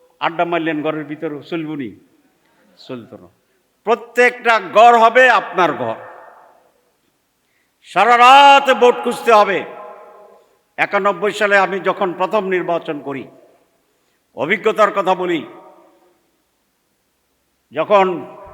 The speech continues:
মুরুকে ডাক দিত, আমি কারো বাড়িতে ভোট ক্যাম্পেইন করছি। যখন ফজর আজান হতো, আমি কারো বাড়িতে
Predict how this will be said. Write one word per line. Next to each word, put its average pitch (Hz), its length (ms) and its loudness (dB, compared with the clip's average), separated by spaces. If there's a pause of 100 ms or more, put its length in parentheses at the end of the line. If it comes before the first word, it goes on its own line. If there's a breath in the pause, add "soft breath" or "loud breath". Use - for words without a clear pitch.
(140)
মুরুকে 180 420 -2
ডাক 160 200 0 (100)
দিত, 170 240 -8 (480 soft breath)
আমি 143 240 -6
কারো 143 280 -6
বাড়িতে 135 380 -6
ভোট 123 260 -12
ক্যাম্পেইন 104 400 -14
করছি। - 300 -20 (1600)
যখন 202 360 0
ফজর 233 240 0
আজান 240 380 4
হতো, 247 380 -4 (1000)
আমি 190 240 -4
কারো 214 280 2
বাড়িতে 214 480 -2